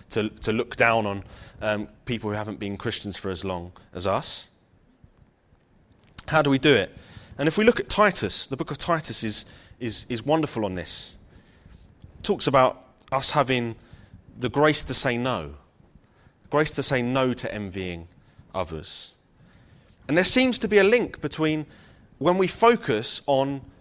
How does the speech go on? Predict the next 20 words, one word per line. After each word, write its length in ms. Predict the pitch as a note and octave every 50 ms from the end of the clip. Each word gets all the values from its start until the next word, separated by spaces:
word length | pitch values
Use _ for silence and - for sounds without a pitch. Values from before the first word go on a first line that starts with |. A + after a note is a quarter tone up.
| _ _ _ _ - -
the 100 | C3 C#3+
amazing 420 | D#3 E3+ F3+ F#3+ F3+ D3+ E3+ D#3+
grace 420 | C#3 D3+ D#3+ E3 D3+ - - - -
of 180 | - B2+ A2+ -
God 160 | D3+ D3+ C3
in 120 | B2+ B2
our 160 | C3+ D3+ D3+ A#2
lives, 640 | G2 F2 E2+ E2+ G2 B2 C3+ - - - - - - - - - -
as 140 | - D#3 D#3+
we 100 | F3 F#3
meditate 460 | E3+ F3+ G3 G3 F#3 - - D#3 D3
on 120 | A#2+ C3+ B2+
that 120 | C3 -
more, 480 | C#3+ D3+ E3+ D#3 G#2 D2 F#2 B2 C#3+ - _ _ _ - - - - - _ - - - - - - - _ _ _ -
and 160 | C3 C#3 C#3
we 120 | C#3+ C3+ C3
think 320 | - - - G3 F#3+ -
about 220 | E3 - C3 A#2
it 80 | A2+ -
more 460 | B2 B2 A2+ G2 F#2 A2+ C#3 E3+ D#3+